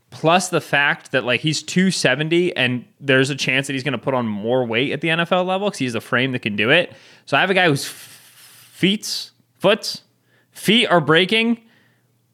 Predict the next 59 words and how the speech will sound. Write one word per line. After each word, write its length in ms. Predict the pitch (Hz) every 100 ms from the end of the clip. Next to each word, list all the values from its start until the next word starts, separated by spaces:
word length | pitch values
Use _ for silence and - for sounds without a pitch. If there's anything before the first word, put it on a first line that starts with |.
| -
now, 540 | 135 139 180 311 370 - _ _ _ -
and 100 | 156
he's 80 | 175
gonna 140 | 202
get 160 | 190 175
heavier 280 | 175 285 466 440 - -
and 140 | 170
play 220 | 156 233 202
more? 340 | 180 285 440 - - _ _
Like, 120 | 139 135
that 280 | 196 214
to 100 | 160
me, 180 | 190 190
like, 180 | 147 143
I, 520 | 139 147 147 147 151 143 - - -
I, 120 | 151
I, 40 | 156
there's 220 | 156 175
a 60 | 170
red 200 | 151 135
flag 300 | 143 135 127
for 80 |
me 100 | 127
on 140 | 120 113
Tyree 220 | 120 117
Wilson 300 | 113 113 127
in 60 | 117
terms 200 | 123 107
of 80 | 110
medicals, 460 | 135 175 180 180
and 140 | 147 131
there's 100 | 135
a 40 |
red 160 | 131 120
flag 240 | 123 117 120
for 80 |
me 120 | 123 117
in 60 |
terms 180 | 120 117
of 100 | 110
production 380 | 117 104 - 107
and 120 | 95 92
age. 380 | 82 - - - - -
So 120 | -
he's 80 | 143
just 140 | 156 147
not 240 | 143 143
the 80 | 151
sort 160 | 175
of 100 | 143
prospect 380 | - 131 127 123
that 100 | 113
I 60 | 113
wanna 160 | 117 117
take 160 | - 113
this 120 | 113
swing 240 | - 110
on. 220 | 82 80 - - - -
Uh, 280 | 117 110